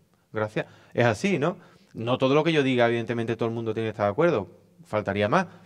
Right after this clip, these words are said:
Pero mm, lo que yo intento hacer con, con mi labor, eh, divulgativa, si se puede decir así, es dar otro punto de vista.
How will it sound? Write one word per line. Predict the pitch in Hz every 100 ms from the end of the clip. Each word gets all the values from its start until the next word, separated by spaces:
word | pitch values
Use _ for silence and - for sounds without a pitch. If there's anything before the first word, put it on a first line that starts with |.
| _ _ _ _ -
Pero | 110 123 165 190 - _ _ _
mm, | 135 113 110 107 104 101 101 98 95 - - - _ _ - - 131 123 147
lo | 123
que | 120
yo | 127
intento | 147 170 160
hacer | 156 175 156
con, | 156 147 139 135 127 - _ _
con | - 123
mi | 123 123
labor, | 117 117 147 170
eh, | - _ - - - 156 156 113
divulgativa, | 120 127 123 123 156 143 170 - _
si | -
se | -
puede | 110 117
decir | 110 117
así, | 107 156 165 - - - - _ _ _ _ _ -
es | 160 160
dar | 180 175 -
otro | 175 170
punto | 175 160
de | 151
vista. | 156 170 - 101